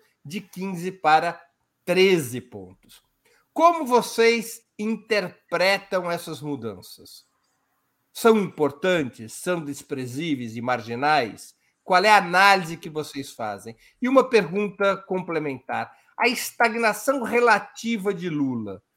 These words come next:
significa que ele bateu num teto ou a campanha poderia estar fazendo algo errado ou deixando de fazer algo que poderia dar certo? Valério Arcari, com a palavra.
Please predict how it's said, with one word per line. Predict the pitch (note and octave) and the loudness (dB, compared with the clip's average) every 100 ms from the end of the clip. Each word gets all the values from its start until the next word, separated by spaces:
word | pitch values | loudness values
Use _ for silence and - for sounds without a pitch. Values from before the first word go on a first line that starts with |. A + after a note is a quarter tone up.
| _ _ _ _ | _ _ _ _
significa | - D4 B3+ A#3+ A3 - - E3 - C#3+ | -2 0 0 -2 -2 -6 -10 -10 -8 -8
que | F#3 | -6
ele | F3 | 0
bateu | C#3+ - B3+ B3 | 0 2 0 0
num | G#3+ F#3 | 0 -2
teto | D#3+ D3+ D#3 - F#3+ - _ - | 0 0 -2 -12 -14 -14 _ 6
ou | G3+ | 8
a | A3+ | 8
campanha | A#3 G#3+ F#3 - A3+ A3 | 6 -2 -2 -2 0 -2
poderia | G#3 F#3+ F#3+ F#3+ | -4 -6 -6 -6
estar | F#3+ - F#3+ | -10 -6 -6
fazendo | - E3 C#3+ D3+ C#3+ D3 | -4 -6 -4 -6 -6 -2
algo | G#3 A3 A#3 G#3+ D3+ | 8 8 8 4 -4
errado | D3+ C3 C#3 E3+ G3+ G3 A3 | -4 -2 0 2 2 0 -8
ou | G3+ | -8
deixando | G3+ A3 G#3+ - - C4+ C#4 D4 A#3 | -2 -2 -2 -8 -10 2 2 2 -4
de | G3 | -12
fazer | F#3+ E3+ D#3+ D#3 | -10 -8 -4 2
algo | D#3+ F#3 F#3 F#3 - _ | 4 4 0 -8 -12 _
que | _ | _
poderia | D#3+ F3 D#3 D#3 D#3+ | -10 -8 -6 -4 -4
dar | C#3+ C3+ | -4 -6
certo? | - G#2 - _ _ _ _ _ _ _ _ | -10 -18 -18 _ _ _ _ _ _ _ _
Valério | C3 C3+ E3+ D#3 | -8 -4 -2 -4
Arcari, | C3+ C#3+ C#3+ C#3+ C#3+ D3 _ _ _ | -6 -2 0 0 -4 -10 _ _ _
com | - | -10
a | B2+ | -8
palavra. | A2+ F#2 D#2 | -8 -10 -16